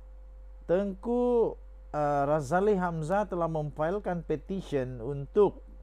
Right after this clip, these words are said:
cuba membatalkan dan supaya tidak mengesahkan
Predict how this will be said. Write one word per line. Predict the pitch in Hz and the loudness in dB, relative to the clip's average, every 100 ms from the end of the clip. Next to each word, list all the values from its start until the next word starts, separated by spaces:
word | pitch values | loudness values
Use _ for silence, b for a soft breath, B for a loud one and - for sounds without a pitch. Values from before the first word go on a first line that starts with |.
| - - | -16 -10
cuba | - 143 147 190 | -4 0 2 2
membatalkan | 165 139 127 123 - 120 113 165 185 240 190 | 2 0 2 2 2 0 0 -2 -2 -4 -4
dan | 131 156 214 b b b b b - | -2 -2 -4 b b b b b -10
supaya | - 151 - 208 240 233 | -6 -6 0 0 2 0
tidak | 208 196 208 170 | -2 2 2 2
mengesahkan | 185 190 - 269 - 165 180 | -2 -2 -4 -6 0 2 2